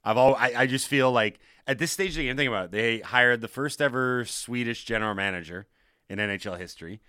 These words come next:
Three of the retired numbers up top are Swedes. The lineage and history of Swedish players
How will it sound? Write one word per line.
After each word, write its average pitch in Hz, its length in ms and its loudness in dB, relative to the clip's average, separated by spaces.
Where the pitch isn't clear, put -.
Three 151 440 0
of 160 140 2
the 151 100 4
retired 131 480 4
numbers 101 600 -4
up - 240 -2
top 95 560 0
are 95 160 -8
Swedes. 92 540 -12
The 120 80 0
lineage 151 560 4
and 120 80 -4
history 139 420 0
of 107 80 -4
Swedish 127 400 -2
players 123 420 2